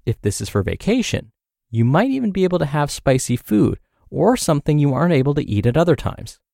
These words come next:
end quote. Basically,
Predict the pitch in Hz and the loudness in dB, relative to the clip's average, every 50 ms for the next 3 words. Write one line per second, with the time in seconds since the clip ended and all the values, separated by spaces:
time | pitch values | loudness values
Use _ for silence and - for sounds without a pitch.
0 | _ _ _ _ _ _ _ - 139 135 120 - - 123 - - - _ _ _ | _ _ _ _ _ _ _ 0 0 2 2 0 -2 -4 -4 -6 -8 _ _ _
1 | _ _ _ _ _ _ _ _ _ _ _ _ _ _ _ 185 214 254 240 - | _ _ _ _ _ _ _ _ _ _ _ _ _ _ _ 2 2 2 2 -2
2 | - - 170 - | -2 -2 -2 -2